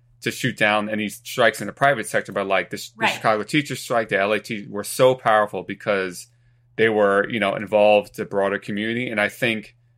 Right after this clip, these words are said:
Speaker 1: you know, for leftists, these are interesting fights because it's, like, a broader class-wide fight. So it's like, yes, the teachers on strike, but we're fighting for these services that the working class of this city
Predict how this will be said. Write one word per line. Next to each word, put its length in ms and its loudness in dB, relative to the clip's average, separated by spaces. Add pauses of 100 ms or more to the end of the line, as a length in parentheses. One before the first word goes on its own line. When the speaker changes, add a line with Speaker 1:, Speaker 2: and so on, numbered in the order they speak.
(220)
Speaker 1:
you 120 2
know, 120 6
for 160 2
leftists, 480 0
these 240 -6
are 120 0
interesting 520 -8
fights 340 -2
because 380 -4
it's, 180 -10
like, 380 -4 (400)
a 80 4
broader 480 4
class-wide 760 -2
fight. 380 -6
So 120 -10
it's 80 -8
like, 160 -6
yes, 220 0
the 80 -12
teachers 380 -4
on 140 -2
strike, 360 -2
but 120 -2
we're 440 -2 (380)
fighting 280 2
for 140 -4
these 180 -6
services 500 2
that 140 -2
the 100 -8
working 300 -6
class 440 0
of 240 -6
this 200 -8
city 480 -8